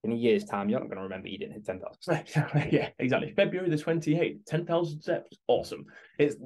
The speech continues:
Speaker 2: no one's ever done that. And I think you're right. I think the gamification thing's a, a huge point. I absolutely love that. Um, bit of advice that I got from the rehab world, the exact same thing. When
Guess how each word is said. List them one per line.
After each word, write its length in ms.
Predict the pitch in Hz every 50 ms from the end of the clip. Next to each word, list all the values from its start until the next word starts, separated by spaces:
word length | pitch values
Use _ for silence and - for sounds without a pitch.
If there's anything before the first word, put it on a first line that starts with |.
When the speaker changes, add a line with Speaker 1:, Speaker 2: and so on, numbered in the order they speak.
| 120 - -
Speaker 2:
no 200 | 156 147 143 139
one's 200 | 127 127 127 120
ever 140 | 120 104 101
done 220 | 104 113 98 110
that. 160 | 110 87 - -
And 80 | 139 139
I 40 | 127
think 160 | 147 165 147
you're 100 | 120 131
right. 160 | 143 143 135 -
I 60 | 120
think 280 | - 135 123 113 - -
the 60 | 139
gamification 680 | - 151 151 139 120 107 113 - 135 139 127 - 135 104
thing's 220 | 123 117 113 107
a, 60 | 104 104 - 113
a 80 | 117
huge 460 | 113 - - 139 123 127 127 123 - -
point. 240 | - 107 - 113 107
I 120 | - 117
absolutely 360 | 110 - - - - - 107
love 180 | 117 - - -
that. 180 | - 85 - - _ _ _ _ _ _ _ _ -
Um, 520 | - 110 127 117 113 107 104 104 - 71 - - - _ _ _ _ _ _ _ _ _ _ _ _ _ _ _ _ _ -
bit 100 | - 120
of 60 | 127 127
advice 260 | 113 107 123 123 -
that 120 | - -
I 120 | 123 123 120
got 240 | 117 117 107 - - _ _ _ _
from 120 | - 131 120
the 80 | 117
rehab 320 | 113 135 143 139 127 120 110
world, 300 | 110 110 107 104 98 107
the 60 | 117
exact 280 | 113 113 127 107 - 104
same 200 | - 123 107 107
thing. 160 | - 123 127 117
When 260 | 113 117 117 120